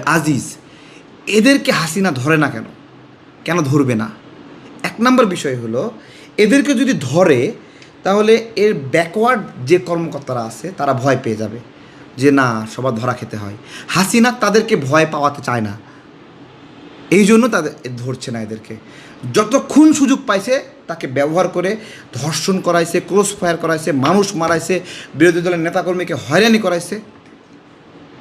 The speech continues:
তাহলে বলেন, এই যে এত মানুষকে যে বেনজির অত্যাচার নির্যাতন করছে, তাই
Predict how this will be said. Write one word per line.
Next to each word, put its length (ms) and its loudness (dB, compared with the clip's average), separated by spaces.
তাহলে 180 4
বলেন, 180 0
এই 120 2
যে 60 0
এত 140 -6
মানুষকে 480 2
যে 60 4
বেনজির 320 0
অত্যাচার 380 -6
নির্যাতন 360 -2
করছে, 260 -8
তাই 120 4